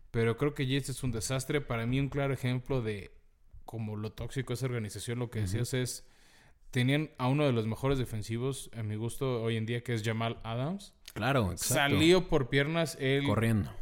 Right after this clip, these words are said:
Speaker 1: Fue a pedirle a Dallas que lo agarraran, Dallas no pudo,
Speaker 2: Ujú.
Speaker 1: al final se fue a Seattle. Creo que ha sido una pieza importante, que bueno, ahorita no veo esa defensiva poderosa en Seattle, pero
Speaker 2: Ujú.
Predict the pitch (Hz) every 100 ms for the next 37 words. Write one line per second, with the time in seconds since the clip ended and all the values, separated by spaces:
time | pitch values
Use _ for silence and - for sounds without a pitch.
0 | - - - 143 139 139 131 127 123 127
1 | 131 - 113 107 104 101 107 120 143 147
2 | 131 123 113 110 104 139 156 175 185 113
3 | 113 131 160 - 120 113 120 120 117 101
4 | 117 113 - 120 139 - 135 135 131 117
5 | 127 123 113 - 113 123 110 104 117 117
6 | 151 156 117 117 120 107 - - 131 139
7 | 135 123 127 127 127 120 123 110 101 110
8 | 107 123 113 110 110 107 110 113 117 127
9 | 110 104 104 113